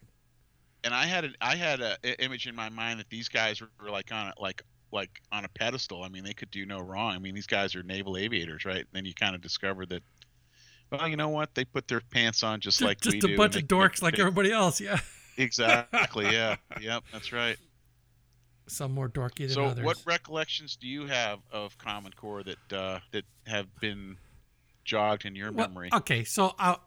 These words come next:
Speaker 2: you know, you talk about the form, and I know I have a scanned copy of it somewhere. So while you've been, while you've been, uh,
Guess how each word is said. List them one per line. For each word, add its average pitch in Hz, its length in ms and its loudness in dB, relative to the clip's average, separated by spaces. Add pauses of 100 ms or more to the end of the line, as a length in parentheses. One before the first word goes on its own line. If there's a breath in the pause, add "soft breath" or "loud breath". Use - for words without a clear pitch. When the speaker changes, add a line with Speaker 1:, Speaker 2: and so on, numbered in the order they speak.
(140)
Speaker 2:
you 202 100 -2
know, 160 240 2
you 165 80 0
talk 196 280 0
about 165 200 -2
the 127 80 -8
form, 127 460 0
and 131 100 0
I 139 80 4
know 185 140 2
I 202 60 2
have 165 180 -2
a - 20 -2
scanned 127 440 -2
copy 117 260 -6
of 107 60 -6
it 107 100 -8
somewhere. 107 260 -6
So 131 160 -4
while 123 140 0
you've 147 160 0
been, 135 180 -2 (440 loud breath)
while 156 120 2
you've 156 200 4
been, 143 300 2
uh, 117 280 0